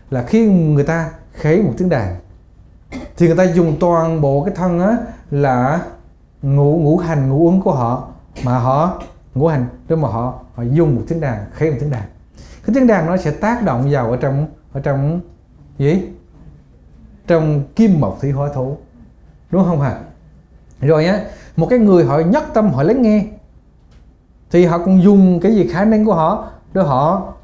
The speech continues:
thưởng thức cái sự tương tác này. Thì lúc bây giờ cái tương tác đó nó vi tới, nó trở lại với người đàn. Và người đàn họ biết rằng có người đang nghe lén. Đó, <laughs> đó, cho nó hiểu, hiểu cái lối,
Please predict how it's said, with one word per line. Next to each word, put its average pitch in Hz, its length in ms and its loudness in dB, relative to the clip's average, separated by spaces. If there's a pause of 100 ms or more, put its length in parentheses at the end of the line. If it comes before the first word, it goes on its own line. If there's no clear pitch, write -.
(160)
thưởng 175 220 0
thức 254 160 -2
cái 202 100 -4
sự 131 160 -4
tương 151 140 -2
tác 175 220 -6
này. 98 160 -8 (960)
Thì 147 80 0
lúc 220 120 4
bây 220 120 2
giờ 156 200 2 (200)
cái 190 120 -2
tương 196 160 2
tác 214 120 -2
đó 208 100 -2
nó 214 100 0
vi 202 300 2
tới, 208 180 0
nó 233 100 0 (100)
trở 190 160 2
lại 139 200 0
với 143 100 0
người 143 180 0
đàn. 113 320 -4 (400)
Và 123 100 -4
người 143 180 2
đàn 131 200 -2
họ 117 80 -4
biết 233 220 0
rằng 113 160 -4
có 165 100 -2
người 156 220 0
đang 131 180 -2
nghe 135 140 0
lén. 190 320 -4 (1300)
Đó, 160 360 0
<laughs> 185 140 -4
đó, 220 60 2 (220)
cho 208 100 2
nó 214 280 0 (300)
hiểu, 185 180 6 (200)
hiểu 180 340 4
cái 208 100 0
lối, 208 200 0